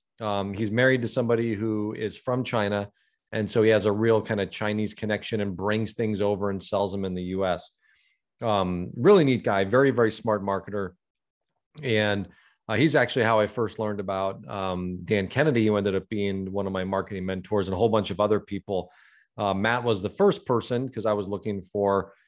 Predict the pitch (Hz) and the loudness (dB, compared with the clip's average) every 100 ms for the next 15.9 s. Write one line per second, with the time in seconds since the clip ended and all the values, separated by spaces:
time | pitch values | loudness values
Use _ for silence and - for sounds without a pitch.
0 | _ - 104 98 - 107 101 98 95 92 | _ -2 0 0 -4 -6 -2 0 0 0
1 | 92 110 110 196 202 - - 120 107 151 | 0 0 0 2 2 0 -6 -4 0 0
2 | 147 95 120 127 104 95 107 107 95 104 | 0 0 -2 0 -2 -2 -2 -2 -4 -6
3 | 101 95 - 123 120 110 - 101 127 95 | -6 -8 -2 0 0 -2 -4 2 2 2
4 | 82 85 98 95 92 95 92 95 85 - | -4 -6 -4 -2 -2 -4 -4 -8 -4 -2
5 | 117 - 92 92 85 - _ _ _ - | -2 -4 -4 -4 -6 -12 _ _ _ -2
6 | 113 117 110 98 110 113 113 113 110 - | 2 4 4 2 2 2 2 2 0 -2
7 | - 120 120 113 117 117 120 117 110 113 | 4 6 6 4 4 6 6 4 2 -2
8 | - - - - - 117 117 113 98 85 | -2 -8 -10 -8 -4 0 2 2 -2 -6
9 | - _ _ 120 117 113 95 92 117 120 | -16 _ _ -2 0 0 -2 0 2 4
10 | 117 113 110 - - 120 107 - 143 - | 4 2 0 -4 -4 -4 -6 -12 -20 -18
11 | 139 107 101 113 147 135 127 110 - 110 | -12 -8 -2 4 4 4 2 0 -2 -4
12 | 107 104 98 - 104 113 _ _ _ _ | -4 -2 -4 -4 -4 -6 _ _ _ _
13 | - 98 98 98 98 104 101 - 101 - | -4 0 0 0 2 2 0 -2 -2 0
14 | 117 110 107 131 135 120 117 123 117 127 | 0 0 2 4 4 4 0 -2 -2 -2
15 | 110 117 113 104 101 104 135 104 95 | 0 0 0 0 0 -2 -6 -10 -10